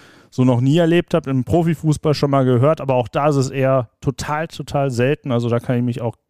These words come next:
ganz vage nur erinnern an den letzten Spielertausch, den wir hatten. Und damit starten wir heute rein. Spielertausch, David Weidgewitius wechselt vom F C Brünninghausen zum Oberligisten A S C null neun Dortmund und dafür geht Kevin Brümmer den Schritt zum F C Brünninghausen, eine Liga tiefer.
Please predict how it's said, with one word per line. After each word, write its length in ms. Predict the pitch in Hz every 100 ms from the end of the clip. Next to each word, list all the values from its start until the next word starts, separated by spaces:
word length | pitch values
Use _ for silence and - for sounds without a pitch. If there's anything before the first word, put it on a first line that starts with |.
| -
ganz 260 | 127 135
vage 240 | 123 127 123
nur 140 | 120
erinnern 320 | 120 127 120 120 - - -
an 120 | 120
den 80 | 120
letzten 320 | 127 - 127
Spielertausch, 720 | - - 185 151 - 120 -
den 180 | 120 117
wir 80 |
hatten. 320 | 110 - 147 143
Und 360 | 123 123 113
damit 240 | 131 135 -
starten 360 | - 139 156
wir 80 | 143
heute 300 | 127 120 120
rein. 260 | 127 139 139 - - -
Spielertausch, 640 | - - 175 165 - 160 151 -
David 280 | 160 175 156
Weidgewitius 920 | 160 - 147 165 160 - 160 156 -
wechselt 380 | 135 156 156 139
vom 200 | 143 147
F 180 | 160 143
C 120 | -
Brünninghausen 840 | 131 135 151 143 131 139 135 139 135
zum 320 | - 156 151 _ _ _
Oberligisten 600 | 156 156 147 139 - 151
A 120 | 139
S 60 | -
C 100 | 139
null 100 | 135
neun 220 | 131 127
Dortmund 400 | 147 156 151 143
und 100 | 131
dafür 300 | 135 131 143
geht 240 | 131 - - - - _
Kevin 260 | - 160 156
Brümmer 300 | 156 214 208
den 160 | 160
Schritt 380 | 151 - 180 - _ _ _
zum 160 | - 170
F 120 | 156
C 120 | -
Brünninghausen, 580 | 139 151 147 139 151 170
eine 240 | 160 143 143
Liga 240 | 147 147
tiefer. 500 | - 165 165 175 160